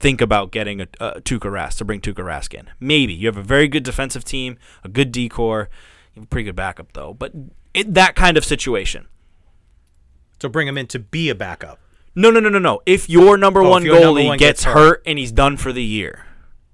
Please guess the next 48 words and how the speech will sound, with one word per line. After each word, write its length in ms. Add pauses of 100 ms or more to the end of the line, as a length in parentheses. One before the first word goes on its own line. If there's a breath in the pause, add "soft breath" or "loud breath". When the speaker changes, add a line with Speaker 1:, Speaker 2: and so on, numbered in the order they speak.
(1120)
Speaker 1:
that's, 480
that's 280
the 60
type 240
of 100
team 200
that 140
should 160
do. 80
I-, 180
if, 340 (100)
I 120
don't 160
even, 400
I 140
don't 100
even 220
know. 120
I 80
don't 100
even 100
have 100
a 40
good 140
example. 440
San 220
Jose, 440
maybe 340 (120)
their 120
number 180
one 160
goalie 260
gets 180
hurt. 260 (1080)
Maybe 200
he 100
could 120
go 140
there. 260 (1400)
Which, 220
by 140
the 100
way, 140
San 180
Jose's 240
goalie 240
you 100
had 300